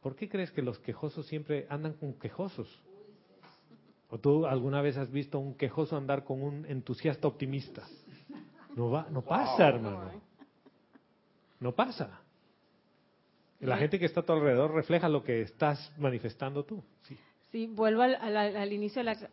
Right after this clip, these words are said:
Speaker 2: la clase cuando dijiste que, que era la causa del efecto. Si yo soy lo que yo soy, ¿yo también puedo ser causa?
Speaker 1: Claro, pero fíjate.
Speaker 2: ¿Y mi presencia puede ser efecto? Porque
Speaker 1: ¿Qué es
Speaker 2: como
Speaker 1: lo que
Speaker 2: es arriba,
Speaker 1: acabas de
Speaker 2: es
Speaker 1: decir?
Speaker 2: abajo.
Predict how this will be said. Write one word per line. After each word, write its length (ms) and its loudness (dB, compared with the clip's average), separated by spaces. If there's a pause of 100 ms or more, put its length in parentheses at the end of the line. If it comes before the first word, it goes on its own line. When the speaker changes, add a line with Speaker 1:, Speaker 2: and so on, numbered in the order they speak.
Speaker 2:
la 160 -6
clase 240 -2
cuando 180 2
dijiste 260 0
que, 280 -4
que 160 -2
era 160 4
la 140 2
causa 280 6
del 80 4
efecto. 460 0 (420)
Si 160 -4
yo 140 4
soy 180 6
lo 140 6
que 120 0
yo 140 4
soy, 460 4 (540)
¿yo 160 0
también 300 2
puedo 180 4
ser 200 -2
causa? 400 -2 (200)
Speaker 1:
Claro, 500 2 (420)
pero 200 10
fíjate. 540 2 (380)
Speaker 2:
¿Y 160 0
mi 120 4
presencia 720 6
puede 220 4
ser 240 0
efecto? 600 -2
Porque 360 0
Speaker 1:
¿Qué 160 8
es 20 8
Speaker 2:
como 120 10
Speaker 1:
lo 80 8
que 40 10
Speaker 2:
es 60 12
arriba, 180 10
Speaker 1:
acabas 160 10
de 100 10
Speaker 2:
es 60 8
Speaker 1:
decir? 220 10
Speaker 2:
abajo. 160 0